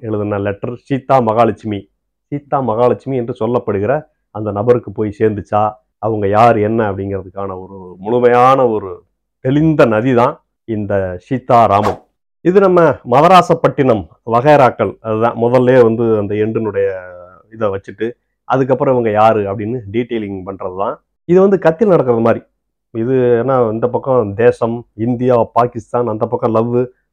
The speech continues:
மூணுமே பெரும் சிக்கலை உண்டாக்கக்கூடியது. கொஞ்சம் பிசகுனாலும் ஆப்படிக்கிறதுக்கு தயாரா இருக்கிறது மாதிரியான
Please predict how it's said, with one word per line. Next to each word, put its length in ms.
மூணுமே 500
பெரும் 300
சிக்கலை 440
உண்டாக்கக்கூடியது. 720
கொஞ்சம் 440
பிசகுனாலும் 580
ஆப்படிக்கிறதுக்கு 720
தயாரா 320
இருக்கிறது 320
மாதிரியான 320